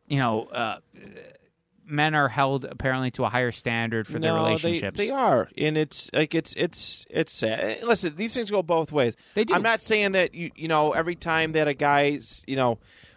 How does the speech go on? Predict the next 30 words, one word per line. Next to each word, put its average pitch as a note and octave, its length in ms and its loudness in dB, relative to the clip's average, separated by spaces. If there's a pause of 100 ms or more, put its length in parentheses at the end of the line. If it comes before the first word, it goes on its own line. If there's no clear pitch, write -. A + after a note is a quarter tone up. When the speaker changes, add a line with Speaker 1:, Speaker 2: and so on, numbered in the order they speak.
Speaker 2:
um, A2+ 420 2
says C#3 260 2
that C3+ 220 4
somebody D3 340 0
didn't, C3+ 540 -2
you C3 120 -4
know, A2 260 -2
uh, G2+ 160 -6 (340)
denies C3+ 400 0
a C3+ 60 -4
rape B2+ 260 -2
accusation B2 520 -4
that A#2 120 -2
he's A2+ 120 -6
innocent, G#2+ 520 -8 (380)
but B2+ 260 4 (480)
it's D3+ 260 0
very F3+ 400 2
telling, E3+ 520 2
you C#3 120 0
know, C3 120 4
or, C3 180 2
or, C#3+ 100 -2
and, F3 280 -4
and G3 100 2
it G3 80 4
works A3+ 220 2
vice F#3 220 2
versa. F3+ 320 2
Rape, E3+ 300 2